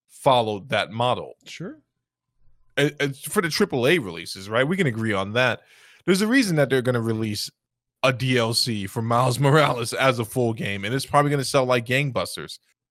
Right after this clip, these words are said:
Speaker 1: because people wanna get in and get out, right? They're gonna do one hundred percent, even if you stick around for the one hundred percent completion, and then the D L Cs. That's it.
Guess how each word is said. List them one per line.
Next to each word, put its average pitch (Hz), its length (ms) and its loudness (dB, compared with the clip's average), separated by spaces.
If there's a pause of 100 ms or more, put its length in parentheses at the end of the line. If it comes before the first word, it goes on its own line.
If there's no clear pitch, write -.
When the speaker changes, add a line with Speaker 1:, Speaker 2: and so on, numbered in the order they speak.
Speaker 1:
because 151 180 0
people 190 300 -2
wanna 156 180 2
get 113 200 0
in 131 200 2
and 113 140 -4
get 110 120 0
out, 95 220 -2 (340)
right? 143 240 2
They're 160 100 -2
gonna 147 160 2
do 147 240 2
one 180 140 2
hundred 151 240 2
percent, 131 300 -4
even 156 220 -2
if 139 100 -6
you 117 80 -10
stick - 280 -2
around 131 360 4
for 120 60 -6
the 104 80 -4
one 107 180 -2
hundred 110 260 -2
percent 98 340 -8
completion, 95 600 -10 (720)
and 123 140 2
then 131 120 4
the 131 80 4
D 123 220 4
L 110 120 6
Cs. 101 360 -8
That's 135 240 0
it. 104 220 -2